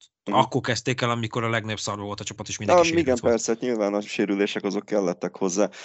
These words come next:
Speaker 1: viszont hogyha volt ebbe tudatosság is a Yankees részéről, akkor viszont ez egy nagyon-nagyon komoly előrelátás, és nagyon-nagyon jó húzás volt a csapatvezetés részéről. Nyilván fájdalmas, mert ő is nagyon szimpatikus emberke volt, meg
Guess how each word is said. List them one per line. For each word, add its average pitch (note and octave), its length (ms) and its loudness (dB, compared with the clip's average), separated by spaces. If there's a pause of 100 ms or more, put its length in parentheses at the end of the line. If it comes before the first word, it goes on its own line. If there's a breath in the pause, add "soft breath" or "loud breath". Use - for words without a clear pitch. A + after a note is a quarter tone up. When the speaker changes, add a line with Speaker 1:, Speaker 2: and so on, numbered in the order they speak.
(100)
Speaker 1:
viszont G#2 280 -2
hogyha G#2+ 220 -2
volt C3 240 4
ebbe G2+ 180 4
tudatosság G2+ 600 -2
is G#2+ 160 -4
a G#2 60 -4
Yankees G#2 280 -6
részéről, G#2 380 0
akkor G#2 240 0
viszont G#2 300 -2
ez G#2+ 80 -2
egy A2+ 80 2
nagyon-nagyon E2+ 460 0
komoly D#2 280 0
előrelátás, D2+ 680 2
és E2+ 100 -2
nagyon-nagyon D2+ 440 0
jó D2+ 220 2
húzás D2 500 -2
volt D2+ 200 -2
a C#2+ 40 0
csapatvezetés D2 800 -2
részéről. - 520 4 (380 loud breath)
Nyilván C#3 300 6
fájdalmas, A2 680 4
mert G#2 180 0
ő G2+ 140 2
is F#2 160 -4
nagyon E2+ 380 -4
szimpatikus - 760 -6
emberke F2 480 0
volt, E2+ 320 4
meg D#2+ 200 -6